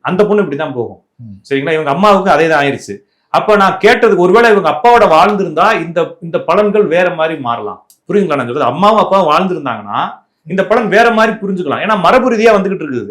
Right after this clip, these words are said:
Speaker 2: ம்.
Speaker 1: அப்ப மரபுல இது நடந்திருக்கு ஏற்கனவேனா, இந்த
Speaker 2: ம்.
Speaker 1: பிள்ளைக்கு அதே தான் நடக்கும்.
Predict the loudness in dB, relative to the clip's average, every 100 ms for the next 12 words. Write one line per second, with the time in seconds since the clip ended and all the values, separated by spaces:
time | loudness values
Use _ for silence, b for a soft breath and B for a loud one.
0 | -14 -14 -14 -10 -4 0 2 2 2 2
1 | 2 0 -2 -2 -2 -2 -8 -8 -6 -4
2 | -4 -6 -10 -4 -2 -2 0 -2 -2 -8
3 | -14 -20